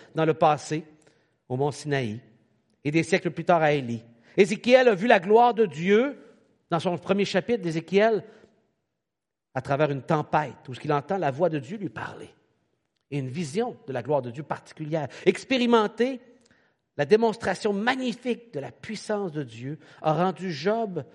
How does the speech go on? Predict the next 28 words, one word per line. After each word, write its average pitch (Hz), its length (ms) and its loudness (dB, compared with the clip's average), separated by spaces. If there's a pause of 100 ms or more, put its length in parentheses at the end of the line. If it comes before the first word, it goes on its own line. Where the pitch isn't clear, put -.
(340)
plus 185 140 -6
sensible 185 800 -6
au 143 120 -6
message 147 640 -4
de 120 100 -6
Dieu 101 460 -10 (520)
et 131 160 -4
l'a 127 80 -2
amené 120 240 -4
à - 20 -2
un 127 80 -4
état 117 260 -6
d'humilité 131 560 -6
pour 131 260 -12
accepter - 840 -10 (340)
les 113 140 -6
circonstances 110 960 -12 (220)
sans 131 460 -8 (360)
se - 200 -14
justifier, 101 800 -16 (180)
sans - 300 -8
se - 160 -12
plaindre. 180 340 -14
La 190 80 -6
tempête 208 460 2
est 165 80 0
finalement 185 400 0
tombée 185 400 0